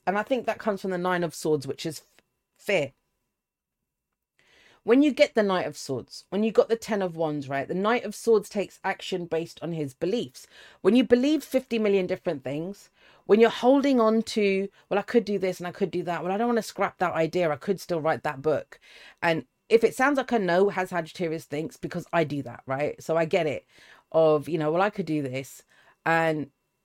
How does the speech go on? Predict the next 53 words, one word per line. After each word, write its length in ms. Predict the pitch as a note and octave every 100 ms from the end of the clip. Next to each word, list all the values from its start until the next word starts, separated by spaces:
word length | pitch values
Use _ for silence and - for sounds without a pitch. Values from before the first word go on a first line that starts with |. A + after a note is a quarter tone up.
| _ _ _ _ _
when 140 | - A#3
you 60 | B3
have 220 | C4+ D#4
a 40 |
lot 160 | C#4 A#3
of 100 | A3+
interest, 480 | C4+ C4 F#3+ C#3 -
so 100 | G#3
this 160 | C4+
Ten 220 | - D#4+
of 140 | E4 C4+
Wands, 240 | C4 F#3
it 140 | G#3 -
could 120 | B3
even 220 | C#4 C4
be 160 | G3 -
interest. 420 | G#3 G#3+ D3 -
It 40 |
doesn't 180 | E3 G#3
have 180 | F#3 F#3
to 60 | E3+
be 120 | F3+
responsibilities. 800 | E3 - F3 D3+ C3+ E3+ B2+ C3+
For 80 | F3
some 180 | A#3
people, 200 | A3+ F#3
it 60 | E3
will 140 | F#3
be. 260 | F3+ D3+ - _ _ _
So 140 | -
responsibilities 840 | F#3+ - A3+ A3+ F#3 G3+ F#3 E3+ E3
that 100 | D#3
you 80 |
have. 320 | D#3 C3+ G#2+ -
"Well, 100 | D3+
I 60 |
need 200 | D#3 F3+
to 80 | -
do 120 | D#3
this 240 | C#3+ C#3 C3+
and 100 | C#3+
I 40 |
need 160 | D#3+ C#3
to 100 | C3
that. 260 | C3+ C#3 - - - -
And 100 | E3
everyone's 320 | D#3 F3 D#3
relying 340 | E3 E3 D#3+
on 140 | D3+ D3+
me 140 | D3+
here," 400 | D3+ D3 C#3+ C3+
and 220 | C3 C3 -
whatever. 440 | D#3+ D3+ B2+ B2+